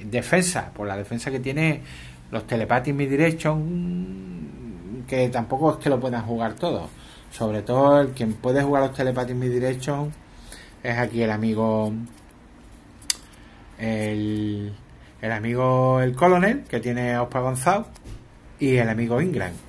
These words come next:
que son los un-, los únicos vampiros que pueden jugar Telepathic Misdirection. Pero también hay cinco Telepathic Misdirection nada más.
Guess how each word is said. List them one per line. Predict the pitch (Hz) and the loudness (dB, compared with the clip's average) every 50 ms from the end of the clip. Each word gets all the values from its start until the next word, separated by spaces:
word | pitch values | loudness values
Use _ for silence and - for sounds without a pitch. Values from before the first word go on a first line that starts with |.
| - - - | -20 -14 -10
que | - 113 | -8 -6
son | - - 127 123 | -4 -2 0 0
los | 123 123 123 | 0 0 0
un-, | 123 127 127 123 117 | -2 -4 -4 -2 -2
los | 117 113 113 110 110 110 107 107 107 | 0 0 0 0 0 0 0 0 -2
únicos | 117 120 113 107 120 113 | -2 -4 -4 -4 -4 -4
vampiros | 123 123 117 - 127 127 131 | -4 -4 -4 -2 -2 -2 -2
que | 135 127 | -2 -2
pueden | 131 120 110 | -2 -2 -2
jugar | 107 107 110 107 104 | -2 -2 -4 -4 -4
Telepathic | - 104 101 101 104 101 101 98 | -4 -6 -4 -4 -4 -6 -6 -6
Misdirection. | 98 98 95 104 120 123 127 - 87 87 - - - - | -6 -6 -4 -4 -4 -6 -6 -8 -12 -12 -14 -16 -16 -10
Pero | - 120 117 | -6 -6 -4
también | 117 104 98 107 139 160 165 | -2 -4 -2 -2 0 0 0
hay | 131 107 | 0 -2
cinco | - - 120 113 101 107 | -2 -4 -6 -4 -4 -4
Telepathic | 98 104 101 98 87 95 87 92 | -4 -4 -4 -4 -4 -6 -6 -6
Misdirection | 90 90 90 90 92 110 113 113 - - 90 | -8 -8 -6 -6 -4 -4 -4 -6 -8 -10 -8
nada | 90 104 156 | -6 -4 -4
más. | 131 113 | -4 -4